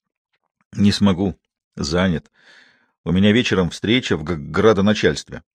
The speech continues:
О, я не хочу нарушать ваших планов. Мы встретимся там, где вам удобно. Клара в секунду переключилась на роль безропотной жертвы. Откуда это? Кажется, из «Последней жертвы» Островского. Вечером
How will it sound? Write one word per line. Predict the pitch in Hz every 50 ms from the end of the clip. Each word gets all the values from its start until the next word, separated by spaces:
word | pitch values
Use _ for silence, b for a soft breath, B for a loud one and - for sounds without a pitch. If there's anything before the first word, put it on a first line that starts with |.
| _ _ _ _ _ _ _ _ -
О, | - 110 131 127 110 101 92
я | 82 98 127
не | 127 131
хочу | - - 135 - - 160
нарушать | 165 165 160 - - 160 -
ваших | 165 160 - 160 -
планов. | - 170 170 156 - 85 - - _ _ _ _ _ _ _ _ _ _ _ -
Мы | 104 147
встретимся | 139 - - 180 190 - 147 135 - 127
там, | - - 147 165 196 190
где | 160 156 160
вам | 160 156 165
удобно. | 170 147 175 185 156 110 104 95 85 B B B B B B B B B B
Клара | - 110 120 127 123 120
в | 101 -
секунду | - - 165 - - 117 104 87 78 90 82
переключилась | - - 101 98 - 98 98 92 - 156 170 156 123 -
на | 107 104 104
роль | 113 117 110 107 -
безропотной | - 95 113 101 98 113 107 85 - 90 - 98 92
жертвы. | 87 113 131 123 - - 98 90 82 - - - _ _ _ -
Откуда | - 78 - - 147 143 139
это? | 139 135 - - 113 107 98 - - _ _ _
Кажется, | - - 123 123 117 117 - - 123
из | 113 -
«Последней | - 117 113 - 117 120 113 101 113 110
жертвы» | 101 123 156 160 - - 104
Островского. | 95 - - 98 92 82 - - - 90 80 80 b b b b b b b _ _ _ _ _ _ _ _ _ _ _ _ -
Вечером | 113 110 143 185 170 - 170 147 147 135 123